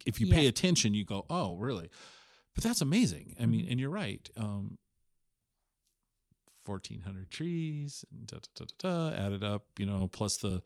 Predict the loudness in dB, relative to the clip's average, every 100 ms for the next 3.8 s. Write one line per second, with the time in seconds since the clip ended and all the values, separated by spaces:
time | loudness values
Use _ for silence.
0 | -10 -20 -20 _ -20 -18 -8 -2 2 4
1 | 2 0 -2 0 -2 -2 0 2 2 0
2 | -2 -4 -4 -2 0 0 -2 -2 0 0
3 | 0 -2 -4 -8 -8 -10 -10